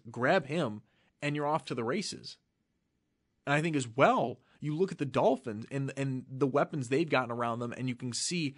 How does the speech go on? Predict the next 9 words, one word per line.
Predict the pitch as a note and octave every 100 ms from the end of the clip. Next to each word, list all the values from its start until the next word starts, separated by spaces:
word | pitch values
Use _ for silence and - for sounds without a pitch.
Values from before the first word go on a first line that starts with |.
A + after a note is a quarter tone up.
| _ _ A#2+
just | A#2 F3 -
how | D#3+ C#3 A#2+ A2 - _ _ _ _ _ _ _ _ -
much | C#3+ E3 E3
more | D3
of | A#2
a |
threat | - - B2 A#2 -
they | G2+ E2
are. | B1+ C2